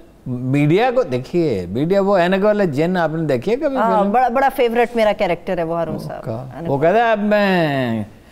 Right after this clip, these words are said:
Speaker 1: अब मैं क्या करूँ, अब मैं किसको खाऊँ?"
Speaker 2: वो जकूता
Speaker 1: मीडिया
Speaker 2: है।
Speaker 1: का मसला ये है कि उसको कवरेज के लिए कुछ चाहिए। इब्न बिलावल भी हो तो वो भी गनीमत है। "गंदम अगर बहम न शुद, भुस गनीमत अस्त।"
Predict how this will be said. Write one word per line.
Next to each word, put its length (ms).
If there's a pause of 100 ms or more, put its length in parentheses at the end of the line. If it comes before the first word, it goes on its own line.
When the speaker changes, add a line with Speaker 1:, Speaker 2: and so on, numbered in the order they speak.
(380)
Speaker 1:
अब 80
मैं 180
क्या 200
करूँ, 280
अब 80
मैं 160
किसको 300
खाऊँ?" 400 (360)
Speaker 2:
वो 80
जकूता 220
Speaker 1:
मीडिया 260
Speaker 2:
है। 60
Speaker 1:
का 80
मसला 340
ये 260
है 280
कि 100
उसको 200
कवरेज 400
के 80
लिए 120
कुछ 180
चाहिए। 560 (360)
इब्न 240
बिलावल 420
भी 140
हो 200
तो 140
वो 100
भी 140
गनीमत 460
है। 100 (2250)
"गंदम 380
अगर 220
बहम 440
न 60
शुद, 400
भुस 200
गनीमत 480
अस्त।" 440